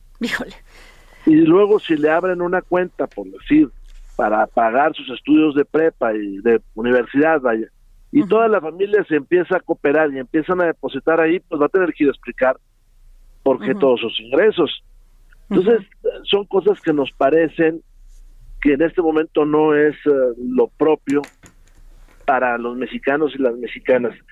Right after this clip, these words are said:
Speaker 2: Y nos llama la atención de que no haya un debate, gracias a usted, ahora aquí estoy en la radio, pero no hay un debate nacional sobre eso.
Speaker 1: No, na-, nadie lo ha tocado más que usted hizo este,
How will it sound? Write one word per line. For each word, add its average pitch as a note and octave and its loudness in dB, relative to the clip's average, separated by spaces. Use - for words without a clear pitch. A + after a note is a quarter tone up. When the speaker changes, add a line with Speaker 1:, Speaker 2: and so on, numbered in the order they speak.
Speaker 2:
Y F#3 4
nos E3 2
llama A3 0
la A#3 4
atención G3 0
de G3 2
que C#3 -6
no C#3 0
haya E3 2
un E3+ -2
debate, E3 0
gracias C3 -2
a - -16
usted, C#3 -2
ahora A#2 0
aquí - -12
estoy B2 -2
en A#2+ -14
la A#2 -2
radio, B2 2
pero D3 -2
no E3+ -2
hay G#3 -2
un A#3 -4
debate D#3 0
nacional B2 -4
sobre G#2+ -2
eso. - -10
Speaker 1:
No, A3+ -2
na-, B3 0
nadie A#3+ -2
lo C4+ 2
ha B3+ 0
tocado C#4 -2
más A#3 -4
que G#3 -8
usted A#3+ -2
hizo C4 -6
este, A#3 -2